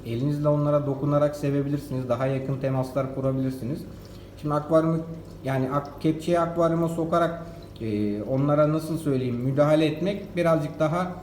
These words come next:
onları strese sokuyor, onları yoruyor. Ama eğer bu şekilde bakın onların korkmayacağı gibi onlara dokunursanız ne strese giriyorlar arkadaşlar hem de siz onları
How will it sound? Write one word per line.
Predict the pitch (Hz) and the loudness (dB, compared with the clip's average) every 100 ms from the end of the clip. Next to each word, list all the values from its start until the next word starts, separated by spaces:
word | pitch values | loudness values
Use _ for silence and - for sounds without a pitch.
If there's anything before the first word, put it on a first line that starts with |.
| - - | -14 -6
onları | 135 147 160 165 | 0 2 2 0
strese | - - 156 170 | -4 -2 -2 0
sokuyor, | 156 165 139 147 | 0 -2 0 -2
onları | 131 131 139 147 | 0 0 2 2
yoruyor. | 147 147 143 180 - - | 2 2 0 -2 -6 -4
Ama | 139 156 | -2 0
eğer | 160 165 156 - | 2 2 2 -2
bu | - | -4
şekilde | 180 165 165 160 160 160 - - 160 | -4 -2 0 2 0 -2 -10 -10 -6
bakın | 151 160 | -2 2
onların | 156 156 156 | 4 2 2
korkmayacağı | 175 170 170 156 131 127 | 0 0 2 0 2 0
gibi | 127 139 | 0 0
onlara | 147 151 147 | 2 4 4
dokunursanız | 147 151 156 151 147 175 - - - - | 2 0 0 0 -2 -4 -6 -12 -12 -4
ne | 180 | -2
strese | 180 160 170 156 170 | -2 -2 -2 0 0
giriyorlar | 160 135 113 113 | 0 0 0 0
arkadaşlar | 110 117 117 - 180 - | -2 -2 -4 -4 -6 -4
hem | 151 151 | -2 0
de | 156 | -2
siz | 151 143 | -2 -2
onları | 135 135 180 | 0 0 -2